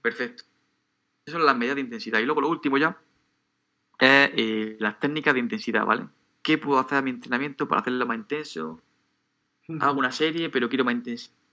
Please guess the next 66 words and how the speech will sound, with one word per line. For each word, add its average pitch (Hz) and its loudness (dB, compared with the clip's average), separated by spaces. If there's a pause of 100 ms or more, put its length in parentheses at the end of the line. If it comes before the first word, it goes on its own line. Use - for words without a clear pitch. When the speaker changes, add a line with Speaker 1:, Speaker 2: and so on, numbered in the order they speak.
(260)
Speaker 1:
¿Qué 131 -4
puedo 123 4
hacer? 135 0
No 143 -8
sé - -10
qué, - -4
vale. 120 -4
Pues - -8
mira, 107 -2
tenés 104 2 (400)
varias, 104 4
¿vale? 127 2
Te 117 0
hace, 120 2
hay 110 2
muchísimas, 113 0
¿vale? 110 2
Pero 101 2
las 98 4
más 110 6
comunes 113 2
y - 2
las 104 2
que - 2
va 107 12
a - 8
ver, 117 8
y 107 -2
no 107 -2
va 110 6
a - 8
haber 110 4
ninguna 107 -2
más 110 2
posiblemente, 110 -6
son 107 -8
estas. 104 -8 (1000)
Speaker 2:
Las 147 -16
que 139 -14
me 147 -12
pones 175 -8
tú - 4
Speaker 1:
El - 2
Speaker 2:
mismo, 143 8
Speaker 1:
famoso, 170 4 (100)
Speaker 2:
guarro. - -12
Speaker 1:
el 123 6
famoso 147 6
drop 131 8
set, - -8 (360)
Speaker 2:
<laughs> 156 -8
Speaker 1:
¿vale? 139 4 (240)
No, 117 -2 (120)
no 117 2
voy 123 8
a - 8
decir 127 6
ningún 123 2
orden 123 6
específico, 123 2
simplemente 120 -2
las 110 2
menciono 107 -4
y 110 -4
las 104 -6
digo. 104 -6